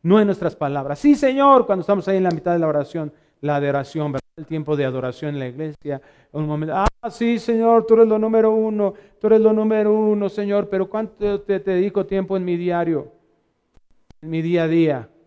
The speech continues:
Ah, tú eres lo número uno, pero llevo dos años sin diezmar, sin ofrendar a la iglesia, a la obra de Dios. Sí, tú, tú eres lo número uno, Señor. Ah, sí, guau, qué hermoso,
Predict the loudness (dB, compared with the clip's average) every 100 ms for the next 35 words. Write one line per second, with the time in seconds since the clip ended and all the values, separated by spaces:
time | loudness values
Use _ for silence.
0 | _ _ _ _ _ -6 0 0 2 4
1 | 6 6 4 4 4 2 0 -2 -2 -2
2 | 0 0 2 2 2 0 0 -2 -2 -4
3 | -2 -2 -2 -4 -2 -4 -6 -6 -4 -4
4 | -6 -4 -2 -2 -4 -6 -10 -12 -20 -20
5 | _ _ _ _ _ _ _ -6 -4 -4
6 | -6 -6 -6 -8 -12 _ -2 0 2 4
7 | 4 4 -4 -10 4 8 8 8 6 8
8 | 10 10 8 4 0 -2 0 2 2 2
9 | 2 0 -4 0 4 6 8 6 4 2
10 | 2 2 2